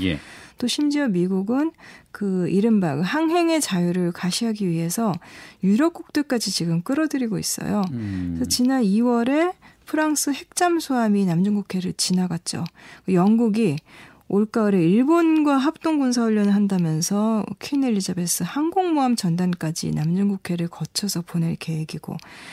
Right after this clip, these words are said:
Speaker 2: 이 프랑스와 영국은 이천십구 년에도 항모와 군함들을 남중국해 지나가기 위해서 중국이 거세게 반발한 적이 있거든요.
Speaker 1: 예, 예.
Speaker 2: 뭐, 올 팔월 달에는 독일 호위함도 또 남중국해를 통과한다고 하는데, 자꾸 이제 미국이 끌어들이니까 그렇게 이런 일이 벌어지는 거죠.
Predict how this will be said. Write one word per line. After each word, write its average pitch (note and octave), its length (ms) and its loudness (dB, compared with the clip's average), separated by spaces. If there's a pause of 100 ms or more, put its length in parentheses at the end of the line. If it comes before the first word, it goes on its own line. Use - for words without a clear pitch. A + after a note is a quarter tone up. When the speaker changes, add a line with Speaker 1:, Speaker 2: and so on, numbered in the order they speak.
(240)
Speaker 2:
이 - 20 -4
프랑스와 D#4+ 460 0
영국은 F#3+ 340 0
이천십구 A#3+ 480 -2
년에도 A#3+ 320 0
항모와 C4 360 -2
군함들을 F#3 500 0
남중국해 E3+ 560 0
지나가기 G3+ 560 0
위해서 E3 180 -4
중국이 F3+ 320 -2
거세게 E3 320 -6
반발한 G3+ 460 0
적이 - 200 -6
있거든요. - 520 -4
Speaker 1:
예, F#2+ 280 2
예. D2+ 300 -6
Speaker 2:
뭐, F#3 120 -2
올 B3 120 4
팔월 D#4+ 280 0
달에는 B3 440 0 (380)
독일 C#4 480 4
호위함도 B3+ 920 4
또 F#3+ 140 0
남중국해를 F#3 600 0
통과한다고 A3+ 600 -2
하는데, G#3+ 560 0 (600)
자꾸 A#3+ 260 -2
이제 C4+ 120 0
미국이 G#3 380 2
끌어들이니까 C#4+ 720 0
그렇게 G3+ 400 -4
이런 G#3+ 260 2
일이 G3 160 2
벌어지는 F#3+ 540 -2
거죠. F#3+ 300 -2